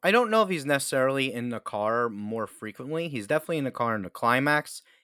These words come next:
He might have been in the car during some of the murders, like Mooch's murder. I think he had an alibi for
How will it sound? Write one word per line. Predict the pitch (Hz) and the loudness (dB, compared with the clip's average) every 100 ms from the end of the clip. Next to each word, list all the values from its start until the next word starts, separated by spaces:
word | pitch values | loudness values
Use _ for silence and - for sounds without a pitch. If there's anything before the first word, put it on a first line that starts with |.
| _ _ | _ _
He | 139 | -2
might | 123 110 107 104 120 143 | 0 0 2 4 4 2
have | 143 | 0
been | 123 135 | 0 0
in | 131 | 2
the | 127 | -2
car | - 127 131 131 | 2 4 4 2
during | 113 98 95 | 0 -2 -4
some | - 113 107 | -4 -4 -4
of | 98 | -6
the | |
murders, | 92 95 98 139 160 - - _ - | -6 -4 -2 -4 -4 -8 -12 _ -8
like | 101 95 | -8 -4
Mooch's | 107 113 151 127 | -6 -4 -6 -2
murder. | 147 143 151 156 - | 0 0 0 -2 -6
I | 113 | -6
think | 170 151 | -6 0
he | |
had | 147 123 | 0 0
an | - | -2
alibi | 113 110 104 98 92 92 90 | -2 0 0 -2 -4 -6 -10
for | - 98 95 92 | -8 -6 -4 -6